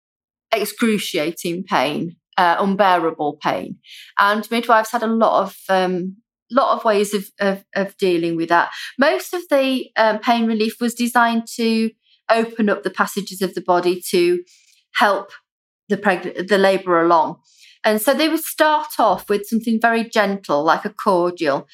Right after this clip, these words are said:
like a drink, um, with some cinnamon in it, maybe. The idea being that you're just,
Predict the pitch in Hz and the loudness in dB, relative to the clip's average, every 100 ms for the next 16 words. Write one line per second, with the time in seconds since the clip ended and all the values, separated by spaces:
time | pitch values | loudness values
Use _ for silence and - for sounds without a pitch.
0 | - _ - - 220 - 185 143 151 - | -20 _ -2 -2 -4 -4 -4 -4 -6 -12
1 | - 175 170 165 - 190 - 202 190 - | -6 0 2 0 -2 -4 -2 -4 -2 -2
2 | 180 160 156 156 156 156 - 147 - - | 0 0 -2 -2 -2 -2 -2 -2 -2 -6
3 | 170 - _ _ _ _ _ _ - 214 | -8 -10 _ _ _ _ _ _ 0 2
4 | 202 196 180 180 170 170 - 190 185 180 | 2 2 0 2 0 2 0 0 0 -4
5 | - - | -4 -16